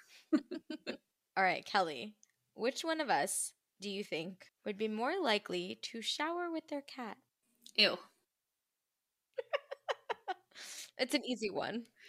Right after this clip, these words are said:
Speaker 1: Neither of us, right? <laughs>
Speaker 2: Yeah, neither.
Speaker 1: I, I was gonna say it's not me because, fun fact about me, I've never had a pet. I did have a pet goldfish, I guess,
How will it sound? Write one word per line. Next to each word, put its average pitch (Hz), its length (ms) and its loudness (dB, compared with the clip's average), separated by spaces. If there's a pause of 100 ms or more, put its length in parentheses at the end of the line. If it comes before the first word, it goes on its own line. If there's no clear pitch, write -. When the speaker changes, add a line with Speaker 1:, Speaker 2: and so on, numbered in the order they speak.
(640)
Speaker 1:
Neither 220 440 12
of 175 120 2
us, - 280 12
right? 226 240 12 (180)
<laughs> - 180 10
Speaker 2:
Yeah, 220 140 12 (300)
neither. 254 280 10 (120)
Speaker 1:
I, 339 120 12 (380)
I 320 80 12
was 359 160 12
gonna 381 180 10
say 339 220 12
it's 220 220 10
not 240 360 12
me 262 280 12
because, 208 600 12
fun 254 220 12
fact 240 300 12
about 208 200 12
me, 185 320 12
I've 196 200 10
never 196 500 12
had 190 240 12
a 185 60 8
pet. - 480 8
I 208 80 10
did 196 180 6
have 202 160 8
a 196 60 8
pet - 240 0
goldfish, 202 400 4
I 220 80 12
guess, 208 360 8